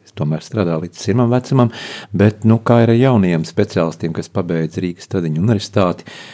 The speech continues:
jo, jo bija laika, Rīgas. Mhm, t-, pirms vairākiem gadiem, kad, eh, em, Rietumē Eiropas valstis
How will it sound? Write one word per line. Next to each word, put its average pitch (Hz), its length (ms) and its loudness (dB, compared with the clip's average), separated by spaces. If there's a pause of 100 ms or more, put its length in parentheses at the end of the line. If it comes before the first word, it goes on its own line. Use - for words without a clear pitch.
(180)
jo, 87 180 2
jo 87 300 2
bija 90 380 2 (100)
laika, 95 440 -2
Rīgas. - 240 -12 (180)
Mhm, 101 260 -4
t-, - 120 -12 (160)
pirms 85 200 -8
vairākiem 92 400 0
gadiem, 90 320 2
kad, - 200 -8
eh, 85 400 -4 (500)
em, 78 500 -6
Rietumē 85 360 -2
Eiropas 82 320 -6
valstis 98 560 0